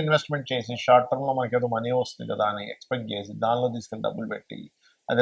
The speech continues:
రాకపోవడం వల్ల అనవసరంగా ఇబ్బంది పడతారు. ఎటువంటి ఇన్వెస్ట్‌మెంట్స్ అయినా సరే ఒకటికి నాలుగు సార్లు ఆలోచించి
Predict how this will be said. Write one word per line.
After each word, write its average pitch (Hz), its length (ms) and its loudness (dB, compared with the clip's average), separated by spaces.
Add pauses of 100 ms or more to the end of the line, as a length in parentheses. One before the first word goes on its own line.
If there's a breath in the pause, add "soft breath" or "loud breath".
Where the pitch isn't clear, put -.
రాకపోవడం 123 560 12
వల్ల 127 200 0
అనవసరంగా 123 480 0
ఇబ్బంది 107 360 -6
పడతారు. - 360 -4 (1040)
ఎటువంటి 180 480 8
ఇన్వెస్ట్‌మెంట్స్ 160 600 4
అయినా 135 240 6 (120)
సరే 135 180 6 (140)
ఒకటికి 156 320 2 (100)
నాలుగు 127 200 4
సార్లు 123 340 10 (140)
ఆలోచించి 131 600 6